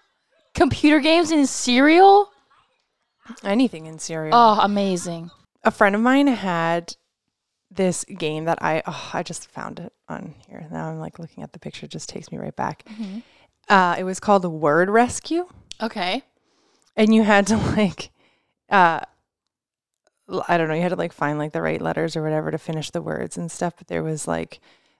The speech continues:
Speaker 2: bad guys, and you got, like, you had to jump on, like, the roofs and, like, I don't know. It was go-, kind of, like,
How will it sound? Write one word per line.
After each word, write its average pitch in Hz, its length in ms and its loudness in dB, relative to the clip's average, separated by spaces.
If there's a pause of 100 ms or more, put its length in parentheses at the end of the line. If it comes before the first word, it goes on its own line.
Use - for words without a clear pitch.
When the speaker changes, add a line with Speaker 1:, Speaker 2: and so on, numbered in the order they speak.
Speaker 2:
bad 240 320 2
guys, 214 500 4
and 196 100 -4
you 180 60 -6
got, 175 260 2
like, 170 200 -2
you 180 80 -10
had 180 140 -4
to 160 40 -16
jump 170 300 -6
on, 175 80 -6
like, 165 160 -8
the 175 100 -8
roofs 202 640 -4
and, 170 160 -8
like, 160 320 -8 (1040)
I 180 80 2
don't 156 80 0
know. 131 180 -4
It - 80 -20
was - 140 -12
go-, 190 160 -4 (200)
kind 190 240 -2
of, 156 140 -4
like, - 320 -8